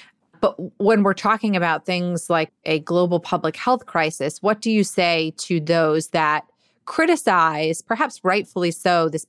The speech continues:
both sidesism instinct, particularly in journalists, when we're talking about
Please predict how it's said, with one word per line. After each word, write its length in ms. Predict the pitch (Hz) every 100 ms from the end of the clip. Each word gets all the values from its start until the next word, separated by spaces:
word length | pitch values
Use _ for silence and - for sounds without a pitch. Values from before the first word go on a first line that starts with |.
| _
both 220 | 175 175
sidesism 960 | - 175 165 156 165 151 151 147 147 151 - - - _ -
instinct, 760 | 196 190 - 170 156 147 -
particularly 540 | - 226 226 214 190 170
in 140 | 160
journalists, 840 | 165 165 156 - - - - - - _ _ -
when 180 | 180
we're 140 | 170 175
talking 420 | - 190 - 175
about 300 | 165 151